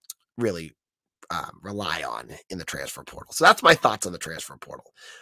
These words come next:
But to end this, I'm gonna say, and I'm gonna say it again, Hafley's, "I don't wanna live in the transfer portal," um, philosophy, I don't agree with. I've said this for years. I don't agree with it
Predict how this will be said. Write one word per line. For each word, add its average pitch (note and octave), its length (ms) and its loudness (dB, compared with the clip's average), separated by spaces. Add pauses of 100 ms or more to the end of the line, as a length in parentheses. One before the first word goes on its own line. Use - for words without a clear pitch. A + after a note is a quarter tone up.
(120)
But - 180 10 (800)
to E3 180 2
end F#3+ 200 6
this, - 360 -4 (760)
I'm D#3+ 180 6
gonna G3 220 4
say, D#2 420 -4 (680)
and G2 120 -4
I'm F#2+ 60 -4
gonna F#2 100 -6
say A#2 180 2
it C3+ 80 4
again, E2+ 380 -6 (720)
Hafley's, D#3+ 580 6 (140)
"I B2+ 80 0
don't C3+ 240 4
wanna D#3 180 4
live D#3 140 6
in D3 80 0
the C#3+ 60 0
transfer B2+ 460 -2
portal," F2 480 -10 (680)
um, F2+ 460 -8 (800)
philosophy, C3+ 640 0
I G#2 120 -4
don't G2+ 160 -8
agree C#2+ 260 -16
with. - 240 -20 (160)
I've A#2 160 -6
said C#3+ 180 2
this D3 140 4
for - 140 -4
years. F2 400 -8
I F2+ 100 -14 (100)
don't A2+ 360 -4
agree G2+ 280 -8
with E2 200 -18
it - 100 -20